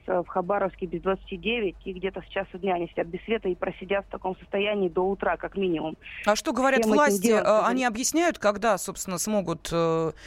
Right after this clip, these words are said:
Speaker 2: эту ситуацию изменить? Или никаких комментариев нет? Э, идут какие-то сообщения? Как оповещают население?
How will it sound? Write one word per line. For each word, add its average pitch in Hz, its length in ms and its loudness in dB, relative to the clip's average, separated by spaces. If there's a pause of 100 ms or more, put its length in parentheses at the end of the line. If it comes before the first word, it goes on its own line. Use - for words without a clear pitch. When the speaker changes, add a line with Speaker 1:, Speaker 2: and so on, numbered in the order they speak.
(100)
Speaker 2:
эту 180 180 -2
ситуацию 185 480 0
изменить? 202 440 -2
Или 254 300 2
никаких 240 420 0
комментариев 233 540 0
нет? 226 300 0
Э, 180 180 2
идут 262 160 -2
какие-то 233 340 -2
сообщения? 208 600 0
Как 220 180 -2
оповещают 196 540 -2
население? 170 560 -4